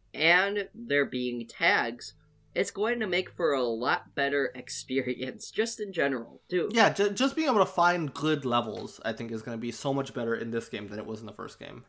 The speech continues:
Speaker 2: And so that, that's definitely, uh, fantastic.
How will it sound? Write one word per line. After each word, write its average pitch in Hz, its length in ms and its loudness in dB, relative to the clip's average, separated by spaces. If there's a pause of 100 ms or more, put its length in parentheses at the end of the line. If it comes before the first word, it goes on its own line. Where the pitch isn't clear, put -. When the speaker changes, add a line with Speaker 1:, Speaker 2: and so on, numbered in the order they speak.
Speaker 2:
And 110 200 -10
so 98 220 -12 (420)
that, - 260 -2
that's 120 260 -4
definitely, 104 680 -10 (240)
uh, 95 280 -8 (180)
fantastic. - 560 -14